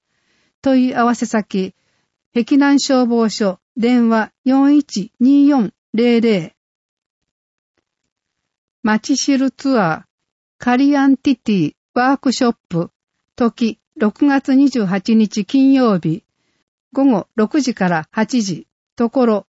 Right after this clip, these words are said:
カリココ、内容、刈谷市に人が集まるような独自の魅力を参加者同士で考えるワークショップ、岐阜市で開催しているまちしる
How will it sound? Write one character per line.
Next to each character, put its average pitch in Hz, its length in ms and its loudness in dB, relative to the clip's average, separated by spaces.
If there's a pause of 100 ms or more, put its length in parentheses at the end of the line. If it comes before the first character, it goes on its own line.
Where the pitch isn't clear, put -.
(120)
カ 214 160 -4
リ 247 160 0
コ 247 160 -2
コ、 202 240 -6 (380)
内 233 340 2
容、 202 340 0 (420)
刈 247 280 2
谷 285 140 0
市 214 160 0
に 175 280 0
人 - 280 -2
が 269 260 0
集 254 240 -2
ま 269 180 2
る 220 120 2
よ 190 180 2
う 170 60 2
な 165 280 -2
独 247 220 -2
自 240 200 0
の 175 200 0
魅 170 120 0
力 220 420 0
を 202 160 -4 (280)
参 269 300 0
加 262 140 -2
者 254 160 -2
同 269 200 0
士 202 140 -4
で 180 140 0
考 233 420 0
え 226 180 2
る 170 240 -6 (100)
ワ 226 180 0
ー 247 40 -2
ク - 140 -8
シ 233 140 -2
ョ 208 60 -2
ッ - 20 -10 (120)
プ、 165 220 -10 (560)
岐 240 220 -2
阜 311 120 0
市 - 140 -4
で 185 160 -2
開 233 300 -2
催 220 260 -2
し - 160 -8
て 214 120 -2
い 208 160 2
る 185 240 -4 (680)
ま 220 140 0
ち 294 140 0
し 285 200 0
る 269 220 -2